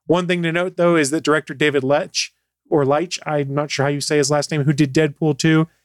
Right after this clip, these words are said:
is probably not going to be available to do Deadpool three as he has filming conflicts through twenty twenty-one. So we're not sure who's going to be directing, although supposedly studio insiders are saying the door is open for David Leitch to return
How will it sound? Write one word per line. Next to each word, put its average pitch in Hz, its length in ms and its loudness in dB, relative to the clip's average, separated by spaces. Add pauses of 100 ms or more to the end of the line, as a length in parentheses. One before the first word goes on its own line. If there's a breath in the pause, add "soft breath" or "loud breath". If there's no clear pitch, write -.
(140)
is 156 160 2
probably 180 680 -2
not 160 340 -6
going 165 200 -2
to 156 40 -2
be 165 100 4
available 147 420 2
to 143 80 -4
do 143 160 -4
Deadpool 139 480 0
three 151 280 2
as 135 140 0
he 143 100 -4
has 127 220 -2
filming 151 320 0
conflicts 165 640 -2 (480)
through 147 140 2
twenty 147 280 -2
twenty-one. 147 640 0
So 147 220 0
we're 143 140 2
not 170 260 -4
sure 180 280 0
who's 190 220 2
going 180 160 2
to 160 60 -2
be 160 80 0
directing, 165 600 0 (360)
although 170 240 2
supposedly 180 580 0
studio 180 480 2
insiders 165 440 0
are 165 200 0
saying 160 300 0
the 156 80 0
door 160 440 2 (100)
is 214 400 2
open 160 560 0 (360)
for 156 100 0
David 151 340 0
Leitch 147 300 0
to 180 140 -4
return 156 640 -2